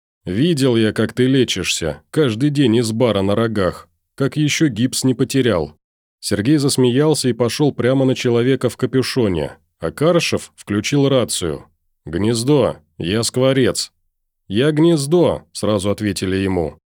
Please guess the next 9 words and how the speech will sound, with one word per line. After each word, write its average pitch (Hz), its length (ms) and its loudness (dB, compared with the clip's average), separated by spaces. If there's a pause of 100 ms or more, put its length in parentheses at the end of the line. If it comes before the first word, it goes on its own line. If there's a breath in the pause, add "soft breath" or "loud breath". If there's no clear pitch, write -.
(300)
«Гнездо, 123 720 0 (180)
а 90 120 -4
почему 185 480 2
у 170 40 4
вас 151 260 0
наружка 160 540 2
так 113 320 -2
грубо 113 380 0
работает? 117 720 0